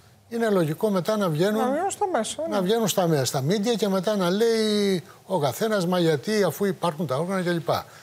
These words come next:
Speaker 1: Θα είναι λάθος αν δεν, να μιλήσουν οι βουλευτές του σύριζα αύριο, ε, και περιμένουν την Κεντρική Επιτροπή στο τέλος του μήνα. Ήδη ξεκινήσαν οι διαδικασίες. Ο κύριος Τεμπονέρας, ο κύριος, ε, Θεοχαρόπουλος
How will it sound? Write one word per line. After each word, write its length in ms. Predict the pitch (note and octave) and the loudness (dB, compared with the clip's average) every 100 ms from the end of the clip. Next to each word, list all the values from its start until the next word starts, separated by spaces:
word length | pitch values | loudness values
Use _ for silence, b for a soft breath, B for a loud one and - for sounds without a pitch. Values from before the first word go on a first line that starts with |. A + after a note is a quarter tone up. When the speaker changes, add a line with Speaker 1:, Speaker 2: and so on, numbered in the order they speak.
| B B - | B B -6
Speaker 1:
Θα 80 | G3+ | -2
είναι 120 | G#3 | 0
λάθος 420 | F#3 F#3+ - C3+ | 2 0 -2 -2
αν 160 | D#3+ E3 | 0 0
δεν, 220 | C#3 E3 | 2 0
να 160 | D3+ C#3 | 0 -2
μιλήσουν 460 | A#2+ A#2+ D#3+ - C3+ | -4 -4 -4 -4 -6
οι 20 | |
βουλευτές 460 | A#2 A#2 - C#3+ | -4 -6 -2 -4
του 100 | - | -4
σύριζα 380 | - F3 F#2 F#2 | -8 -8 -10 -10
αύριο, 320 | G#2+ C3 F3+ F#3+ b b b b b b _ | -8 -6 -6 -8 b b b b b b _
ε, 340 | C3+ C3+ C3 B2+ | -2 2 2 0
και 160 | E3 D#3 | 0 2
περιμένουν 520 | D#3+ C3+ E3+ G#3 G3 | 2 2 0 0 -2
την 100 | C3+ | -2
Κεντρική 340 | D#3+ C#3+ C#3 | -2 -2 0
Επιτροπή 580 | F3+ C#3 C#3 C3+ D#3 G#2+ | 0 0 -2 0 0 -2
στο 200 | - B2 | -6 -4
τέλος 320 | E3+ D#3+ A#2+ | -2 -2 -2
του 100 | G#2+ A2 | -8 -8
μήνα. 340 | C#3+ G3+ G3+ | -4 -6 -6
Ήδη 320 | E3+ G3 G3+ F3+ | -2 0 2 0
ξεκινήσαν 640 | - C#3+ C#3+ D#3 D3+ D3+ | 0 -2 0 0 0 0
οι 40 | |
διαδικασίες. 800 | C3 B2 G#2 - - A2 A#2 - - _ - _ _ _ | 0 -2 -4 -6 -6 -6 -10 -14 -18 _ -20 _ _ _
Ο 240 | - _ - | -20 _ -4
κύριος 260 | F3 D#3 | -2 0
Τεμπονέρας, 760 | - D#3 D#3+ C#3+ D3 D3 C3+ - | 0 0 2 2 2 0 -2 -6
ο 40 | |
κύριος, 520 | C#3 D#3 D3+ D#3 - D3+ | -6 -4 0 0 0 0
ε, 160 | D3+ D3 C#3+ C#3 C3 B2+ | 0 2 2 0 -2 -4
Θεοχαρόπουλος 1200 | - D#3 C3+ D3+ C3 D3 D3 C#3+ C#3+ C#3+ C3+ - | -2 0 2 0 2 0 -2 -2 0 0 -2 -8